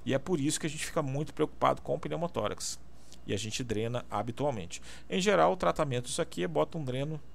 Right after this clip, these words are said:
de tórax e pronto, deixa em selo d'água e acabou. Alguns cirurgiões de tórax estão usando, é, drenagem aberta, mas aí a gente não vai entrar nesse mérito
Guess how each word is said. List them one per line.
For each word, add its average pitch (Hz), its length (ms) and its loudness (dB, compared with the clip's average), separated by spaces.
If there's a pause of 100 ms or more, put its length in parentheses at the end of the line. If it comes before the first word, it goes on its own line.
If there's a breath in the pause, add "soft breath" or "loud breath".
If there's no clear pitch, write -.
(260)
de 120 100 -2
tórax 143 560 2 (560 loud breath)
e 160 440 -2
pronto, 110 360 0
deixa 120 260 2
em - 20 -4
selo 139 280 0
d'água 160 460 4 (340 loud breath)
e 123 80 0
acabou. 139 400 0 (240 loud breath)
Alguns 127 640 0 (220)
cirurgiões 113 440 0
de 139 80 -4
tórax 156 300 4
estão 151 160 -2
usando, 117 420 -2 (300 loud breath)
é, 110 220 2
drenagem 110 480 2
aberta, 139 580 4
mas 113 200 -2
aí 117 100 2
a 113 40 -2
gente 117 180 -6
não 123 100 -2
vai 117 100 0
entrar 117 180 0
nesse 120 220 -2
mérito 120 380 0